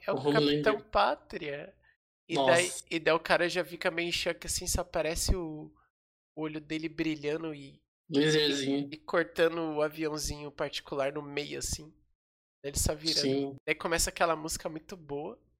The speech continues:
Speaker 1: de final de
Speaker 2: Sim.
Speaker 1: episódio. E é isso, mano.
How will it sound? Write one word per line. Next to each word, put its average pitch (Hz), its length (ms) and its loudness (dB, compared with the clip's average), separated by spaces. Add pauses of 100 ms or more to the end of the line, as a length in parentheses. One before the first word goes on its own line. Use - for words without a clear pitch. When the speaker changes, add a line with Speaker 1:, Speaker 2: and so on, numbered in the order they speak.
(1040)
Speaker 1:
de - 60 -14
final 143 260 2
de 143 60 4
Speaker 2:
Sim. 139 100 2
Speaker 1:
episódio. 143 600 -8 (1000)
E - 80 -12
é - 40 -10
isso, - 280 -8
mano. 147 160 -20